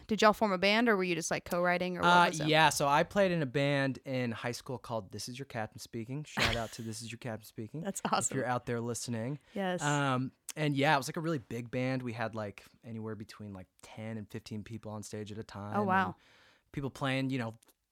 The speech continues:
Speaker 2: trumpets and saxophones and shit.
Speaker 1: Oh,
Speaker 2: And,
Speaker 1: cool.
Speaker 2: um, again, there was just, like, a lot of people that I was meeting in high school, and, um,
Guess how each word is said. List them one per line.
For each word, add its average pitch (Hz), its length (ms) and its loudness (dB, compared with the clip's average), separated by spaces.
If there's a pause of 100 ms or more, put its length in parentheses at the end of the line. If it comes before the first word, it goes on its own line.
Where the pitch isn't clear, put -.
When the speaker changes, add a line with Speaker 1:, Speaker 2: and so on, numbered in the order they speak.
(420)
Speaker 2:
trumpets 113 720 -6
and 104 260 -6 (340)
saxophones 107 680 -6
and 101 80 -16
shit. 107 380 -8
Speaker 1:
Oh, 262 60 -6
Speaker 2:
And, 101 100 -8
Speaker 1:
cool. 214 500 -2
Speaker 2:
um, 120 540 -4 (480)
again, 151 280 0
there 165 80 2
was 160 80 2
just, 190 160 0
like, 165 140 6
a 143 60 2
lot 131 320 4
of 139 180 -6
people 160 480 -2
that 147 320 -2
I 135 280 -2 (100)
was 143 220 -6
meeting 147 340 -4
in 135 160 -4
high 127 160 -6
school, 127 500 -4
and, 113 260 -6
um, 107 440 -6